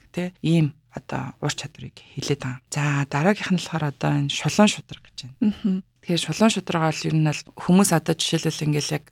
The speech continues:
Speaker 1: хурал дээр яг үнэхээр тухайн сэдвийн талаар маш сайн мэдээд байгаа мөртлөө яг ингээд хэлэхгүй ингээд орхичдог. Тэснээ дараа нь одоо нөгөөх нь одоо бүтлгүүтгэхээр, те, би бол нэнийг хэлэх гэжсэн штэ гэдэг ч юм уу. Угаасаа л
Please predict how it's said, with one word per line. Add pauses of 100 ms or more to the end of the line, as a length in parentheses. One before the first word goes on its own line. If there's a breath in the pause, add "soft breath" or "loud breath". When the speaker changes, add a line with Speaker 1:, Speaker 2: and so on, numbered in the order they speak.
Speaker 1:
хурал
дээр (100)
яг (360)
үнэхээр (240)
тухайн
сэдвийн
талаар (120)
маш
сайн
мэдээд
байгаа
мөртлөө (180)
яг
ингээд
хэлэхгүй
ингээд
орхичдог.
Тэснээ
дараа
нь
одоо
нөгөөх
нь (220)
одоо
бүтлгүүтгэхээр,
те,
би
бол
нэнийг
хэлэх
гэжсэн
штэ
гэдэг
ч
юм
уу. (560 loud breath)
Угаасаа
л